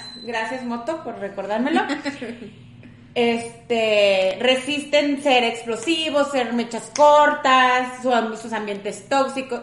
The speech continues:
Speaker 1: re-, enfermedades, tal, tal, tal, tal.
Speaker 2: Ujú.
Speaker 1: Por ejemplo, yo ya hablé mucho, pues es que sí, güey, me marcó, eh,
Speaker 2: Ujú.
Speaker 1: la ansiedad.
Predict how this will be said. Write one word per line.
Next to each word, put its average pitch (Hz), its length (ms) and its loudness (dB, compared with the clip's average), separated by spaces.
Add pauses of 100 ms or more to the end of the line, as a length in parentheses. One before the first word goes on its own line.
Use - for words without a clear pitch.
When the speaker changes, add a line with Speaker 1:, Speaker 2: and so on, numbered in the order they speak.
(100)
Speaker 1:
re-, 220 420 -8
enfermedades, 202 680 -4
tal, 196 180 -8
tal, 175 180 -10
tal, 175 180 -10
tal. 175 160 -10
Speaker 2:
Ujú. 180 100 -12 (580)
Speaker 1:
Por 262 100 2
ejemplo, 285 520 2 (200)
yo 247 320 2
ya 294 360 4
hablé 285 200 0
mucho, 285 600 0 (220)
pues 226 120 -8
es 214 120 -10
que 269 120 -8
sí, 262 220 -8
güey, 311 300 -2
me 202 180 -4
marcó, 202 1160 2
eh, 220 300 -4
Speaker 2:
Ujú. 214 80 -2
Speaker 1:
la 208 160 4 (100)
ansiedad. 202 400 0